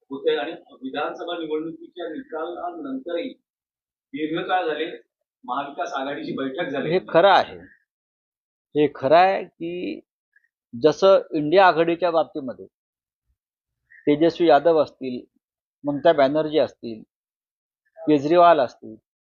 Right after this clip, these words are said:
Speaker 2: अखिलेश यादव असतील, त्यांनी जी भूमिका मांडली आहे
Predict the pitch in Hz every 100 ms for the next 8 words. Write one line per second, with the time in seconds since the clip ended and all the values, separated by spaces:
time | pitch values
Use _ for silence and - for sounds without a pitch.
0 | _ _ _ _ _ _ _ _ _ _
1 | _ - - - - _ 135 175 170 160
2 | 165 208 180 - 139 165 190 214 180 170
3 | 170 170 143 113 98 -